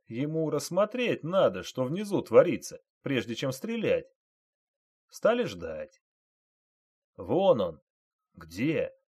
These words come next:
«Сейчас увидишь». Из-за дальних деревьев вынырнул вертолет, и сразу же навстречу ему застучали пулеметные очереди. Расстояние было самым небольшим, так что промахнуться было почти невозможно.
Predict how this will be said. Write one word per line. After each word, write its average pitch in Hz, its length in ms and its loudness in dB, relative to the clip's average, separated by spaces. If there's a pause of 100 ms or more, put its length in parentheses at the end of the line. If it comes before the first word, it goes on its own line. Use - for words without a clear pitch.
(400)
«Сейчас 185 560 2
увидишь». 92 640 -6 (1000)
Из-за 113 240 8
дальних 180 360 2
деревьев 151 640 0
вынырнул 147 520 2
вертолет, 87 600 -2 (460)
и 117 160 -4
сразу 131 460 6
же 104 120 -6
навстречу 139 580 0
ему 143 240 -4
застучали 104 560 -4
пулеметные 101 640 -2
очереди. 87 540 -8 (520)
Расстояние 190 640 4
было 120 260 4
самым 104 420 4
небольшим, 117 640 -2
так 95 240 -4
что 101 280 -6
промахнуться 104 800 -2
было 101 280 -4
почти 107 380 -6
невозможно. 120 680 0